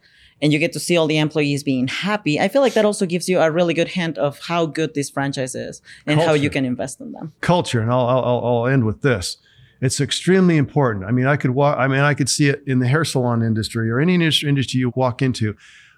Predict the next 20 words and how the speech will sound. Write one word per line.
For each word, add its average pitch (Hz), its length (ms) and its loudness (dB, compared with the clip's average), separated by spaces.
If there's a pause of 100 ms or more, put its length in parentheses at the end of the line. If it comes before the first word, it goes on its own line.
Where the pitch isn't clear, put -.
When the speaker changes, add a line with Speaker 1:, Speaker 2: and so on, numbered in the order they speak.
(140)
Speaker 2:
I 151 140 0
could 185 220 0
go 147 380 4
in 117 80 0
the 107 100 0
back 131 380 -2
room 147 300 4
of 110 100 0
a 107 60 -2
hair 143 200 2
salon 107 680 -2
in 110 180 -4
some 127 200 2
of 120 60 2
the 107 60 0
franchises 117 600 0
that 104 80 -4
I 101 60 -2
work 123 300 -2
with, 104 160 -4